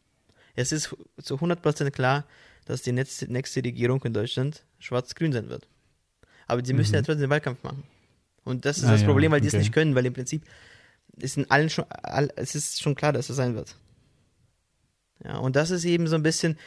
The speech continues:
Speaker 1: das, das ist doch nicht nur meine Meinung, sondern auch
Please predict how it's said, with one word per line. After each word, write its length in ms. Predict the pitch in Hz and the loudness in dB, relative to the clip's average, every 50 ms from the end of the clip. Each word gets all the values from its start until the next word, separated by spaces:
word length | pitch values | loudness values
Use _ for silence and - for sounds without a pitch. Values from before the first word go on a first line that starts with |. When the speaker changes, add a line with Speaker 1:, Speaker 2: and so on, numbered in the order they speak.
| - - - _ | -20 -20 -12 _
Speaker 1:
das, 180 | - 131 135 - | -2 -2 -2 -2
das 160 | - - 131 | -4 -6 -4
ist 300 | - 90 131 135 - - | -2 0 0 0 0 2
doch 160 | 147 147 - | 0 0 0
nicht 180 | - 151 147 - | 0 -2 0 2
nur 80 | 143 131 | 2 2
meine 240 | 160 160 165 165 151 | 2 2 2 0 0
Meinung, 280 | 147 143 143 143 143 | 0 0 0 0 -2
sondern 280 | 135 143 139 135 131 131 | -2 -2 -2 -2 -2 0
auch 220 | 131 127 127 - | 0 0 -2 -4